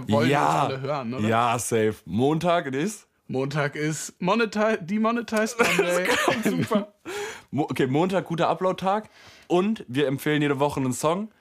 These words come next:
Speaker 2: Was ist deine Song-Empfehlung der Woche? Ich hab mein Handy wirklich nicht hier, ne?
Speaker 1: Ähm, ich bleib jetzt mal ein bisschen so, äh, in Songs, die man kennt. Ich find Jar of Hearts ziemlich gut.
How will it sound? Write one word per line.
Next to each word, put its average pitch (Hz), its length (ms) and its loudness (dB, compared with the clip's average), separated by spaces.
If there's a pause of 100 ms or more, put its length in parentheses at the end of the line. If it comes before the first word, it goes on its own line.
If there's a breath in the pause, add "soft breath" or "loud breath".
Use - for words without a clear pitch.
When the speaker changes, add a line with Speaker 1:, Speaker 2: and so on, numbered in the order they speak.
(300 soft breath)
Speaker 2:
Was 135 160 0
ist - 60 -2
deine 147 180 2
Song-Empfehlung 147 460 0
der 127 120 2
Woche? 139 160 0
Ich 90 120 -8
hab 139 120 -6
mein 101 100 -2
Handy 117 300 -2
wirklich 117 200 -8
nicht 113 160 -4
hier, 123 180 -6
ne? 143 140 0
Speaker 1:
Ähm, 151 260 -2
ich - 220 -8
bleib 202 220 0
jetzt 247 160 -6
mal 214 100 2
ein 196 60 -2
bisschen 196 300 -4
so, 165 480 -2
äh, 143 320 0 (120)
in 131 140 0
Songs, 151 280 -2
die 185 80 0
man 135 160 2
kennt. 196 320 0
Ich 156 120 -2
find 165 260 0 (460 soft breath)
Jar 165 240 4
of 165 160 -4
Hearts 156 440 -2
ziemlich 117 300 -4
gut. 117 280 -10